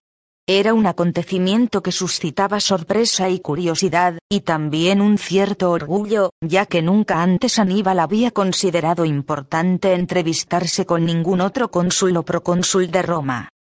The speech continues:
Algo estaba cambiando. También había miedo. Muchos de aquellos soldados que ahora veían pasar la comitiva cartaginesa de emisarios de Aníbal habían formado parte de las legiones arrasadas por el cartaginés en Italia.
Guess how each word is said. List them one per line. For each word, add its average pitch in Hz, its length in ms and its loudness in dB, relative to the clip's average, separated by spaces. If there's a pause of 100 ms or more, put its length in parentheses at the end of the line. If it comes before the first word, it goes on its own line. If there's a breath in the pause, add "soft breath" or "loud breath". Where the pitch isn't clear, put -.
(360)
Algo 202 300 2
estaba 196 400 0
cambiando. 160 720 -2 (500)
También 190 440 0
había 240 320 2
miedo. 131 420 0 (480)
Muchos 202 500 4
de 240 80 2
aquellos 226 380 0
soldados 165 600 -2
que 160 140 -4
ahora 175 260 0
veían 185 460 2
pasar 202 420 0
la 185 160 2
comitiva 180 640 -2
cartaginesa 175 1000 0
de 180 160 4
emisarios 208 640 0
de 190 140 2
Aníbal 185 580 0
habían 196 420 0
formado 190 460 2
parte 214 340 -2
de 185 100 2
las 165 200 -2
legiones 185 640 2
arrasadas 175 640 0
por 175 240 0
el 160 140 -2
cartaginés 170 800 -2
en 180 100 0
Italia. 139 720 -2